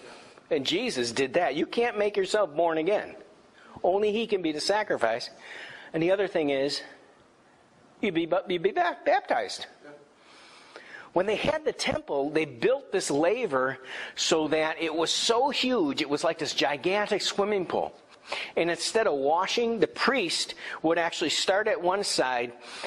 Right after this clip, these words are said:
and he would walk, and it would go de-, deeper and deeper, and actually get in the middle, it was over his head. And then he would come out the other end. So he was completely covered in water. But of course, they couldn't do that.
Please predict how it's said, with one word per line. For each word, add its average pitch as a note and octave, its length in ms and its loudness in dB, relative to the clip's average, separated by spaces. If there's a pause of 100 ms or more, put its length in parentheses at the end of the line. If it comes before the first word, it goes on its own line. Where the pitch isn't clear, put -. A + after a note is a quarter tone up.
(180)
and D#3 200 2
he D3+ 180 0
would C#3+ 220 2
walk, C#3+ 680 2 (800)
and D3 180 0
it D3 100 2
would C3+ 200 -2
go D3+ 200 2
de-, D3 300 -2
deeper G3+ 400 -2
and E3+ 180 0
deeper, E3 320 0
and C#3 80 2
actually D#3+ 380 0
get E3 160 -2
in D3 80 -4
the D3 60 0
middle, D#3+ 260 2
it C3 60 0
was C3 120 2
over C#3 240 2
his B2 140 0
head. G#2+ 400 -2 (720)
And C3+ 140 0
then C3+ 120 0
he C3 100 0
would B2+ 160 0
come D3+ 160 0
out C#3 180 0
the C3 160 0
other B2+ 220 2
end. A2+ 320 0
So C#3+ 160 2
he C#3+ 120 2
was C3 200 0
completely G#3 960 -2 (100)
covered E3 560 2 (720)
in D3+ 220 2
water. D3 500 2 (840)
But C3+ 140 4
of C3+ 80 0
course, D3+ 260 2
they D3+ 120 0
couldn't B2+ 320 -4
do B2+ 160 -2
that. C3+ 240 -2